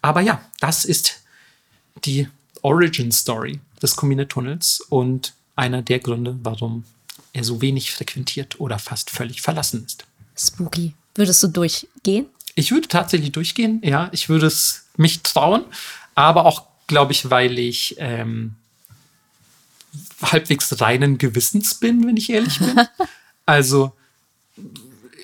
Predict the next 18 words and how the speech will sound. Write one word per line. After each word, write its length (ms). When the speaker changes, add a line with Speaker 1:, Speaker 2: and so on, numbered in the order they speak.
Speaker 1:
klar, 380
vielleicht 460
ist, 220
ist 300
das 300
Mädchen 360
so 120
ein 60
richtig 480
böser 420
Geist 500
geworden, 440
der 220
wütend 280
auf 220
alles 280
ist 400
Speaker 2:
Mhm. 380